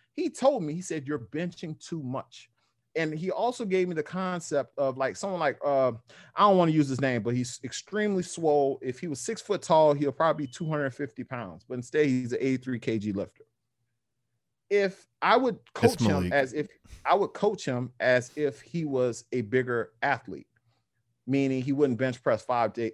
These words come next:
Speaker 1: five days a week, four days a week. He wouldn't do that. I would approach it based on the way he's muscularly built. But since they're eight, you know, whatever the number is,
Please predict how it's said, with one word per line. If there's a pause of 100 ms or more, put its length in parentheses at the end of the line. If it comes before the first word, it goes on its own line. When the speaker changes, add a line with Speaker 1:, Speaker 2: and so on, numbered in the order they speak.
Speaker 1:
five
days
a
week,
four
days
a
week.
He
wouldn't
do
that. (560)
I
would
approach
it
based
on (560)
the
way
he's
muscularly
built. (760)
But
since (420)
they're
eight,
you
know,
whatever
the
number
is,